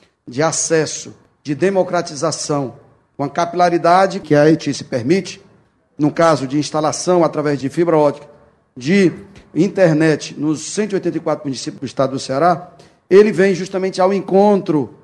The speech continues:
dessa necessidade de as políticas públicas estarem transformando a vida das pessoas. E aí eu me recordo, alguns anos atrás, quando Vossa Excelência falava para todos nós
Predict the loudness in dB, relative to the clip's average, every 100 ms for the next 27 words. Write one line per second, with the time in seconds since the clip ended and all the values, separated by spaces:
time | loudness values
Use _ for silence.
0 | -4 4 4 4 0 -2 -4 -8 -4 0
1 | 2 0 -2 -4 -2 -2 -2 -2 -8 -6
2 | -10 -10 -12 -4 -2 -2 -2 -4 0 0
3 | 2 2 2 0 -4 -4 -6 -8 -10 -12
4 | _ _ _ 0 2 4 4 4 4 6
5 | 4 4 -6 -20 _ -4 -4 -2 0 0
6 | 2 2 4 0 2 2 2 -2 -2 -2
7 | -2 0 0 2 -2 2 2 2 -4 -8
8 | -18 -4 2 4 4 4 2 0 -2 2
9 | 2 2 -4